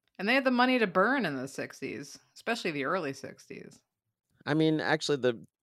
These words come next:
Speaker 2: Italian film industry was, uh, really pretty strong before the boom, you know, the economic miracle in, in the early sixties.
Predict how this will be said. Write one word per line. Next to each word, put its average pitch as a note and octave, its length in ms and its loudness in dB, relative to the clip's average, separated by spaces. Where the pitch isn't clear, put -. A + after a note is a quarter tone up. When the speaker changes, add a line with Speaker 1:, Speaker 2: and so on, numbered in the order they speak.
Speaker 2:
Italian B2 440 0
film G2 260 2
industry E2+ 460 -2
was, D#2 380 -4
uh, D2+ 200 -2
really F#2 440 -2
pretty - 200 -12
strong E2 720 -4
before F2 400 -2
the G2+ 100 0
boom, A2+ 540 -2
you E2+ 180 -6
know, D2+ 100 -4
the D2+ 200 -8
economic E2 520 -6
miracle E2+ 640 -4
in, D#2 300 -8
in D#2+ 80 -10
the C#2+ 80 -10
early D#2 280 -6
sixties. - 920 -10